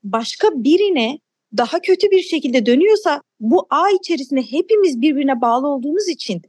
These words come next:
bize yaramayacaktır bu. Ne sağlığımıza yarayacaktır, ne bedenimize, ne ruhumuza yarayacaktır. Bir şekilde etkileneceğiz biz bundan. Çünkü nasıl ki ormanın bir kenarında kesilen bir ağaç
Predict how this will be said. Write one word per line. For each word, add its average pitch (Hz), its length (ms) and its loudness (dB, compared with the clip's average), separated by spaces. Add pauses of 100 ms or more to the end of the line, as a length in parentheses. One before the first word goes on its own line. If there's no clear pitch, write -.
(140)
bize 240 200 0
yaramayacaktır 240 960 -2
bu. 147 140 -8
Ne 233 80 2
sağlığımıza 254 580 0
yarayacaktır, 214 540 -2
ne 233 180 0
bedenimize, 226 580 0
ne 226 140 2
ruhumuza 220 500 -4
yarayacaktır. 170 720 -8 (100)
Bir 233 120 4
şekilde 269 460 2
etkileneceğiz 214 840 2
biz 151 220 -8
bundan. 135 340 -4 (360)
Çünkü 285 460 0
nasıl 370 480 2
ki 226 320 0 (280)
ormanın 254 520 0
bir 349 220 2
kenarında 269 580 0
kesilen 262 520 -2
bir 247 220 0
ağaç 240 400 -2